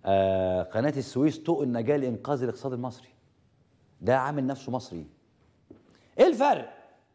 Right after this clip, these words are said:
إيه الفرق بين إيدي كوهين وعمرو أديب وهاني توفيق؟ إيه الفرق؟ إيه الفرق؟ اللي قاله إيدي كوهين حقه،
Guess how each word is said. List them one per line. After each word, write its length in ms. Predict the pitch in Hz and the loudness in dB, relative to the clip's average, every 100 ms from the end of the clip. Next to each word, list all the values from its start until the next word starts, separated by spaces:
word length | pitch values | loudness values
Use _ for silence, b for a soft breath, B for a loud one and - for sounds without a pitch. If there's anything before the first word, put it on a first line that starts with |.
| _ _ _ _ B B B B 180 | _ _ _ _ B B B B 4
إيه 100 | 285 | 4
الفرق 400 | 226 285 277 208 | 4 0 0 0
بين 300 | 220 254 240 | 2 2 0
إيدي 340 | - 240 233 | 0 0 0
كوهين 560 | - 180 190 240 247 196 - _ _ _ _ _ | 0 0 2 0 -2 -10 -18 _ _ _ _ _
وعمرو 400 | 120 147 226 220 | -4 0 2 4
أديب 460 | 180 170 214 247 175 | 2 2 0 -2 0
وهاني 280 | 165 208 | 0 2
توفيق؟ 400 | 175 156 139 110 - _ _ _ | 2 0 -2 -10 -14 _ _ _
إيه 80 | 247 | 0
الفرق؟ 580 | 277 226 175 107 - _ _ _ _ _ _ _ _ _ _ _ _ _ _ _ _ _ _ _ _ _ | 0 0 -2 -2 -18 _ _ _ _ _ _ _ _ _ _ _ _ _ _ _ _ _ _ _ _ _
إيه 80 | 269 | 2
الفرق؟ 440 | 294 277 277 143 - - _ _ _ _ _ _ _ _ - | 2 2 0 -2 -14 -20 _ _ _ _ _ _ _ _ -4
اللي 180 | 214 | -2
قاله 300 | 233 294 277 | 2 2 2
إيدي 200 | 240 214 | 0 0
كوهين 340 | 190 165 196 254 | 0 0 0 -2
حقه، 460 | 185 277 - 101 | -2 -6 -4 -10